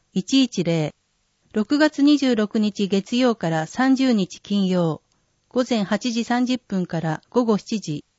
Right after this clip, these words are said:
七月一日土曜、二日日曜、午前十時から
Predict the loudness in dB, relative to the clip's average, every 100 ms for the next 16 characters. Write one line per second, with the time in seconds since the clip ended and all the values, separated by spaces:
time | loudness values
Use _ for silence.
0 | _ _ _ _ -8 -2 0 0 -2 -6
1 | -4 -2 -2 -4 -4 -2 0 0 0 -2
2 | -6 _ _ -20 -20 -6 -2 0 0 -2
3 | -2 0 0 -2 -6 _ _ _ _ _
4 | -2 0 0 0 0 0 -2 -4 -2 -2
5 | -4